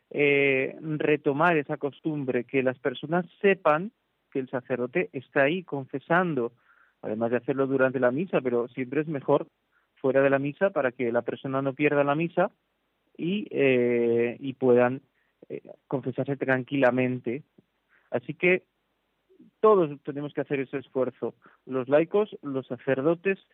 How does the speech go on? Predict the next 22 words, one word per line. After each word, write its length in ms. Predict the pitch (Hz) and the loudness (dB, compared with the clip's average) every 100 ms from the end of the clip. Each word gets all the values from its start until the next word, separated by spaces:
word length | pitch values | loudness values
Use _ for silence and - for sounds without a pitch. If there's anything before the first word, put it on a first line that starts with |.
| _ - | _ -12
y 120 | 139 | -2
también 360 | 135 127 139 147 | -2 2 0 0
los 160 | 156 | -2
obispos, 600 | 143 147 - - 117 120 _ _ | -2 -4 -4 -8 -8 -8 _ _
instando 600 | 123 131 135 - 135 139 | -10 -10 -8 0 0 4
a 40 | 147 | 2
los 160 | 147 | 2
sacerdotes 600 | - 143 156 151 151 160 - _ - _ | -4 -2 0 0 0 -2 -2 _ -20 _
a 80 | 131 | -8
que 140 | 131 151 | -4 -4
se 120 | 156 | -2
recupere 640 | 143 - 120 127 120 131 - _ _ | -4 -4 -6 0 2 2 -4 _ _
este 260 | 135 - 139 | -10 -6 -6
sacramento 640 | 139 127 131 131 135 156 | -6 -2 0 0 -2 -4
que 260 | - 131 139 | -2 0 0
es 100 | 165 _ _ _ _ | -2 _ _ _ _
tan 200 | 185 214 | 2 2
importante 640 | 220 190 175 - 175 180 208 | 0 0 -2 0 -2 0 -2
para 180 | 165 | 0
el 100 | 139 | 0
crecimiento 540 | 131 135 135 127 131 151 | 0 -4 -2 -4 -2 -4
espiritual 600 | - 147 135 127 123 | -6 -6 -2 4 4